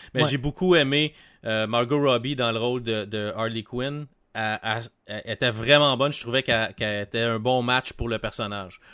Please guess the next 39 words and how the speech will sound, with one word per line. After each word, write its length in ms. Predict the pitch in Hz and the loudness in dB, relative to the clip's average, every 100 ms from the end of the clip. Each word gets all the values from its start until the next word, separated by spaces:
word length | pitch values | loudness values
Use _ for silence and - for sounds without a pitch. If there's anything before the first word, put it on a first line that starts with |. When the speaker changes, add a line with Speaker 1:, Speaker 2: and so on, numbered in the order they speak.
| - - - | -20 -20 -10
Speaker 1:
Pour 140 | 143 160 | 0 6
le 80 | |
reste, 380 | 147 147 175 - | 6 6 4 2
ben, 140 | 131 123 | -2 -2
c'est 240 | 139 127 | 0 0
un 120 | 123 | 0
peu 120 | 117 | -2
les 160 | 147 143 | -2 -2
méchants, 500 | 123 117 143 139 143 | -2 -2 -2 0 0
puis 120 | - 120 | -2 -6
les 80 | |
motivations, 880 | 120 117 - 123 117 110 131 131 139 | -4 -4 -4 -2 0 -2 -6 -4 -4
puis 140 | 127 - | -4 -4
toute 100 | 123 | -2
la 80 | 110 | -4
patente 420 | 107 120 127 120 | -4 -2 -4 -6
qui 80 | 113 | -8
était 360 | 104 113 110 - - _ _ _ _ _ | -4 -4 -4 -8 -20 _ _ _ _ _
bof, 540 | 113 101 117 131 156 - | -16 -2 2 2 0 -2
là. 240 | 170 190 - 156 | -2 -2 -4 0
Speaker 2:
Ouais. 180 | 147 135 | 2 2
Speaker 1:
Tu 40 | |
sais, 260 | 139 156 156 _ | 2 0 -2 _
mais, 380 | 117 113 110 107 | -4 0 2 0
euh, 640 | 107 104 101 98 95 98 95 | -2 -2 -4 -4 -6 -8 -2
Speaker 2:
C'est 100 | 185 | 2
pas 80 | |
un 60 | 269 | 4
Speaker 1:
c'est 60 | 220 | 6
Speaker 2:
grand 100 | 185 | 6
film, 220 | 254 247 | 6 4
mais 120 | 190 | 4
ça 180 | - 185 | 6 4
a 60 | |
bien 140 | 170 196 | 6 4
Speaker 1:
non, 60 | |
Speaker 2:
passé. 360 | 196 139 - 110 | 4 0 -2 -12
Speaker 1:
c'est 160 | - 147 | -4 -2
ça. 220 | 131 95 | -2 -6